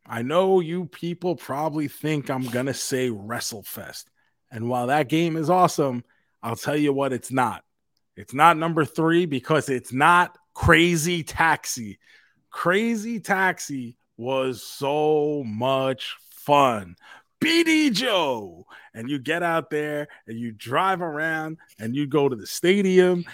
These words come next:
and you'd go to Tower Records and all the cool places and you would listen to The Offspring and Bad Religion. And that was right up my alley at that point. And I love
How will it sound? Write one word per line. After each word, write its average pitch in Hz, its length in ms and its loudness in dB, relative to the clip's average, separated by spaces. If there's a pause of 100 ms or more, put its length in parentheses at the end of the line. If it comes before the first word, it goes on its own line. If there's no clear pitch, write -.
(120)
and 127 220 -2
you'd 151 240 2
go 147 240 6
to 123 100 2
Tower 147 420 0
Records 170 560 0 (240)
and 101 160 -12
all 202 460 2
the 185 120 -2
cool 180 340 0
places 175 540 -2
and 131 140 -6
you 185 120 -2
would 175 160 0
listen 175 300 -2
to 143 100 -4
The 127 80 -10
Offspring 180 680 -4
and 123 140 -6
Bad 160 240 -4
Religion. 151 560 -2 (260)
And 117 160 -8
that 160 220 -2
was 127 180 0
right 147 460 4
up 151 160 -4
my 143 260 -6
alley 135 380 -4
at 120 140 -8
that 127 240 -4
point. 127 320 -4
And 120 180 -8
I 165 360 -2
love 143 640 0